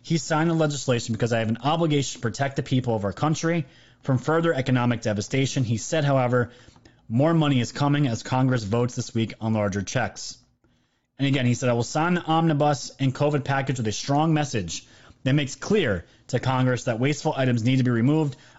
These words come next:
I will send back to Congress a red line version, item by item,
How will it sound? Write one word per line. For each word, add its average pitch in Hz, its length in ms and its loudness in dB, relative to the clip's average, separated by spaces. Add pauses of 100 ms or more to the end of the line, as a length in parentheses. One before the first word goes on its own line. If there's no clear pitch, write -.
I 139 120 -2
will 139 100 2
send 151 280 0
back 151 180 0
to 139 100 -2
Congress 160 640 0
a 123 140 0
red 135 280 0
line 139 300 2
version, 113 500 0 (600)
item 180 300 0
by 160 200 0
item, 131 420 0